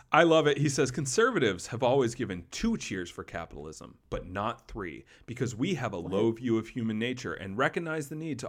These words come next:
Speaker 1: always be on guard against the corruptions and crony behavior that warp the market." Oh, you mean capitalism?
Speaker 2: Yeah, I was just saying, you mean, like, your, uh, your Lord and Savior, Donald Trump.
Speaker 1: <laughs> Yeah, it's just,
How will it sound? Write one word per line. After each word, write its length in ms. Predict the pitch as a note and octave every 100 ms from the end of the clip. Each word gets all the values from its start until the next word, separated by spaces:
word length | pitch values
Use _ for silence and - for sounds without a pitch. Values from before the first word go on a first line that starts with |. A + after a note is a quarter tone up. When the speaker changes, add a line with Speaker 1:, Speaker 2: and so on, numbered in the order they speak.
| -
Speaker 1:
always 400 | G#2 A2+ D3 C#3+
be 140 | D3+
on 140 | D3+
guard 340 | D#3+ D#3+ A#2+ G#2+ - -
against 340 | G#2+ G2 -
the 60 | G#2
corruptions 680 | - G2+ G#2+ C3 - F#2+ F2
and 140 | F2+
crony 400 | - A#2 G#2 A#2
behavior 600 | A#2 A#2 A2 A2 G2+ F2+
that 180 | E2 D#2
warp 260 | F#2 F#2 -
the 80 | G2+
market." 460 | F#2+ E2+ - D#2+ - - -
Oh, 100 | C4
you 140 | B3
mean 200 | A#3+ A3+
capitalism? 800 | - G#3+ G#3+ D3+ G#2+ F2 E3 G3
Speaker 2:
Yeah, 260 | D4 D#4 C4
I 60 | B3+
was 100 | B3+
just 180 | E4+ -
saying, 160 | C#4 -
you 80 | C#4
mean, 200 | D4 C#4
like, 240 | C4+ B3
your, 320 | C4 A#3+ A#3
uh, 360 | A#3 A3 A3 G#3+
your 200 | G#3 G#3
Lord 320 | G3 G#3 A3+
and 100 | G#3
Savior, 360 | G3 A#3 G#3+ D#3+
Donald 460 | C#3+ C#3 D3+ D#3 D3+
Trump. 340 | F3+ D#3 C#3
Speaker 1:
<laughs> 60 | G#3+
Yeah, 220 | - D#4+
it's 380 | F#4+ - - -
just, 320 | G#4+ - -